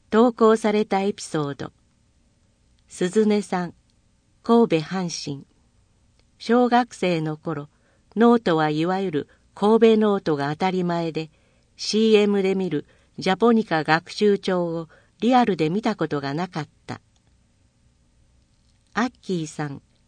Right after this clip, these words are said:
播磨。一人称、私も。二人称、あなたも。どっちも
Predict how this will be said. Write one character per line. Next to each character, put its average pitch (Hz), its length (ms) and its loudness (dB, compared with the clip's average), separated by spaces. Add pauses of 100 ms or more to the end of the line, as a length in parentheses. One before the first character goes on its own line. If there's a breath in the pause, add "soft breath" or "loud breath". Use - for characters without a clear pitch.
(260)
播 196 300 -4
磨。 139 180 -10 (1700)
一 190 340 0
人 240 240 6
称、 160 340 -6 (460)
私 190 720 -4
も。 165 280 -4 (640)
二 185 180 -2
人 240 240 4
称、 147 340 -8 (460)
あ 165 160 -2
な 247 180 0
た 170 180 -2
も。 143 220 -8 (720)
ど 170 160 0
っ - 20 -8
ち 202 300 -4
も 202 220 -2